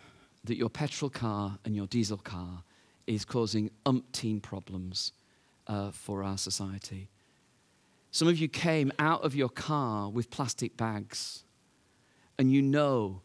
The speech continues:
that plastic bags are really bad. Why did you do that? I mean, actually, just why did you do it?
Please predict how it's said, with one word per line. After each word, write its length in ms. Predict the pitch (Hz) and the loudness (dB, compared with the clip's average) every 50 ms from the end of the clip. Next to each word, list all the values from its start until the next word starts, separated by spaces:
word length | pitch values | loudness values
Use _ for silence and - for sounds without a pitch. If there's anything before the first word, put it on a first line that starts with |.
| _ _ _ _ _ _ _ _ | _ _ _ _ _ _ _ _
that 120 | - 127 | -2 -2
plastic 420 | - - 143 135 120 - 139 - - | 0 0 0 0 0 0 -2 -4 -2
bags 320 | - 110 107 107 101 - | -2 -4 -4 -4 -4 -2
are 80 | 113 107 | -2 -2
really 360 | 104 104 107 107 104 104 104 | 0 0 0 0 0 -2 -4
bad. 340 | - - 104 101 95 95 - - | -4 -4 -4 -4 -4 -6 -8 -4
Why 240 | 123 139 151 165 175 | -2 0 2 2 0
did 300 | 170 - 165 156 131 - | 0 0 -4 -4 -4 -2
you 120 | 123 123 117 | -4 -4 -4
do 380 | 113 - 113 107 107 104 104 98 | -4 -2 -2 0 0 0 -2 -4
that? 300 | 95 90 92 78 80 82 - _ _ _ _ _ _ _ _ _ _ _ _ _ _ _ _ _ _ _ _ _ _ _ _ _ _ _ _ _ _ _ _ _ _ _ _ _ _ _ _ _ _ _ _ _ _ _ _ _ _ _ _ _ _ _ _ - - | -6 -10 -10 -10 -12 -16 -18 _ _ _ _ _ _ _ _ _ _ _ _ _ _ _ _ _ _ _ _ _ _ _ _ _ _ _ _ _ _ _ _ _ _ _ _ _ _ _ _ _ _ _ _ _ _ _ _ _ _ _ _ _ _ _ _ -10 -2
I 40 | 113 | 0
mean, 100 | 117 113 | 2 2
actually, 240 | 117 110 - - 98 | 2 0 -2 -6 -6
just 200 | 98 104 - - | -6 -8 -6 -4
why 120 | 107 110 | -4 -2
did 160 | 104 107 104 | -2 -2 -4
you 80 | 101 104 | -6 -6
do 160 | 98 113 117 | -6 -6 -6
it? 100 | 110 104 | -6 -10